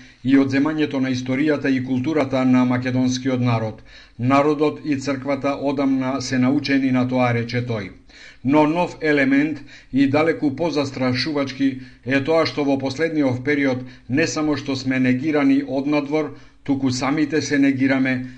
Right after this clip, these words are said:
само одрекувајќи се од столбовите на нашиот идентитет. Тажно е кога волкот ќе ги нападне овците,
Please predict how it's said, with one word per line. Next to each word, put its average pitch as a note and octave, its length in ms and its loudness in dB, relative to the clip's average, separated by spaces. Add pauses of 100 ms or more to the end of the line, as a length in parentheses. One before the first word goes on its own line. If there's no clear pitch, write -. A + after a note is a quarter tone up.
(100)
само D3+ 480 0
одрекувајќи C3+ 640 0
се C3 180 -2
од B2+ 160 -4
столбовите C3+ 760 2
на B2+ 140 -2
нашиот B2+ 460 -2
идентитет. B2 720 -2 (440)
Тажно D3 360 2
е C#3+ 120 0
кога C3+ 280 0
волкот D3 480 -2
ќе C#3+ 80 0
ги C3 140 2
нападне C3 480 2
овците, C3 640 -2